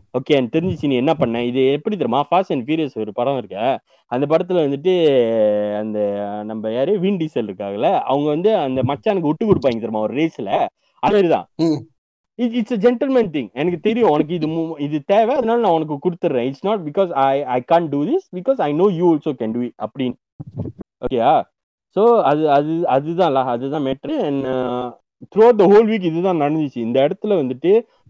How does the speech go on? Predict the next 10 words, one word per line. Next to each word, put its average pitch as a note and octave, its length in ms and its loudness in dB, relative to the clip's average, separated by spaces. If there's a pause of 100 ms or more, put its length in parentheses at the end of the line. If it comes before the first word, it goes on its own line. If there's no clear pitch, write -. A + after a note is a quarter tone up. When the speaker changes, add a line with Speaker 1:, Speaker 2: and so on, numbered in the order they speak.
Speaker 1:
அந்த G#2+ 260 -4
ஆரியோட F3 600 6 (100)
conversation D#3+ 640 -2
with B2 220 -2
பாலாவோட D3 460 4
ஒரு A#2 160 -2
குறும்படத்தை D#3+ 640 0
போட்டிருந்தா, B2 720 0 (140)
பாலா, C3+ 480 2 (100)
பாலாவோட C#3 480 2